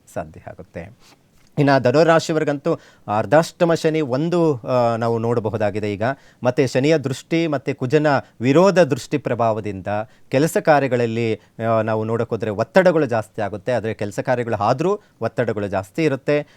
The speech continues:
ಮತ್ತೆ ಭೂಮಿ ವಿಚಾರದಲ್ಲಿ ತೊಂದರೆಗಳು ಉಂಟಾಗುವಂಥ ಸಾಧ್ಯತೆ ಇರುತ್ತೆ.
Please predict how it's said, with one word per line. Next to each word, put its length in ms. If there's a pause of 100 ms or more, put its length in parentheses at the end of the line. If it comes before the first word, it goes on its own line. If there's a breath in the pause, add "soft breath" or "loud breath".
(120)
ಮತ್ತೆ 160
ಭೂಮಿ 300
ವಿಚಾರದಲ್ಲಿ 560
ತೊಂದರೆಗಳು 460
ಉಂಟಾಗುವಂಥ 540
ಸಾಧ್ಯತೆ 460
ಇರುತ್ತೆ. 640